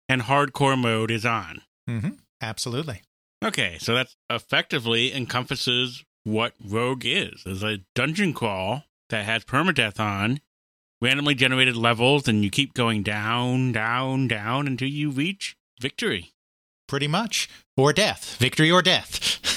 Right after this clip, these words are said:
Speaker 2: <laughs> Whichever comes first.
Speaker 1: Definitely the archetype of come back with your shield or on it.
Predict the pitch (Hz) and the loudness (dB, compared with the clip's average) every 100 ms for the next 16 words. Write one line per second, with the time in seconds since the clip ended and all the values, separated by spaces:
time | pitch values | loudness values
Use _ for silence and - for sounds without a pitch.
0 | - 196 - 214 - 196 - - 196 - | 2 4 4 4 4 2 2 0 0 -2
1 | - 151 - 156 160 170 160 - 175 107 | 2 4 4 4 4 2 2 4 4 4
2 | - - - 156 156 156 151 139 123 117 | 4 2 2 0 2 4 6 4 4 4
3 | 123 123 123 139 - - 135 127 127 110 | 4 4 2 0 0 2 2 2 0 0
4 | - 131 135 135 127 131 - 131 120 135 | 0 0 2 0 2 -2 0 0 0 0
5 | 135 147 117 113 123 110 85 - | 0 0 0 -2 -2 -4 -6 -10